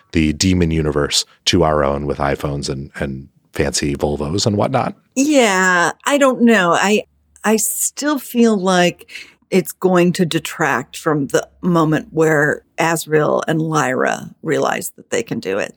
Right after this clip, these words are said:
Speaker 1: Which, which in the books is the same moment that we realize that's truly possible, which is
Speaker 2: Yeah.
Speaker 1: truly thrilling. And I do appreciate the notion that when it's presented in the context of adventure,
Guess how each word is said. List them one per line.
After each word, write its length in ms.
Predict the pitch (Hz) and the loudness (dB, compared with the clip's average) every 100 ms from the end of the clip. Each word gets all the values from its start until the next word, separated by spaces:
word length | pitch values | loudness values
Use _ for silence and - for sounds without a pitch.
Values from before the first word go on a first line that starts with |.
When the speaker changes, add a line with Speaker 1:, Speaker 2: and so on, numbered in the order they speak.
| 101 | -2
Speaker 1:
Which, 220 | 113 - | 0 2
which 360 | 110 110 - | 2 0 2
in 140 | 113 113 | 2 2
the 80 | 120 | 2
books 280 | 143 131 | 2 2
is 140 | 139 110 | 2 2
the 80 | 120 | 2
same 220 | 139 110 | 2 2
moment 240 | 104 101 | 0 2
that 80 | 98 | 0
we 260 | 98 117 110 | 2 2 4
realize 580 | 95 92 85 80 76 | 2 2 2 -2 -4
that's 280 | - 78 - | -8 -10 -10
truly 400 | - - 92 85 | -10 -6 -6 -6
possible, 360 | 80 80 - 85 | -8 -10 -10 -10
which 120 | 101 | -4
is 320 | 135 117 101 - - - | 0 0 0 -10 -20 -12
Speaker 2:
Yeah. 220 | 175 165 - | -6 -6 -2
Speaker 1:
truly 360 | - 143 135 | 2 4 4
thrilling. 380 | 120 123 110 104 | 2 2 2 2
And 100 | 117 | 2
I 80 | 123 | 2
do 580 | 120 175 208 196 190 170 _ _ | 2 2 4 4 2 -4 _ _
appreciate 600 | 117 - 147 135 151 120 | -8 0 2 4 2 2
the 80 | 110 | 2
notion 460 | 95 92 - 98 90 | 2 2 2 0 -2
that 240 | 82 85 _ _ | -4 -6 _ _
when 180 | - 104 | -2 0
it's 120 | 98 | 0
presented 480 | - 113 127 127 147 | 0 2 2 2 2
in 80 | 120 | 2
the 80 | 117 | 0
context 560 | - 107 98 104 - 101 | 0 -2 -2 -2 -2 -4
of 100 | 90 | -2
adventure, 880 | 80 76 92 101 - 78 73 73 | -6 -4 -4 -2 -4 -6 -8 -12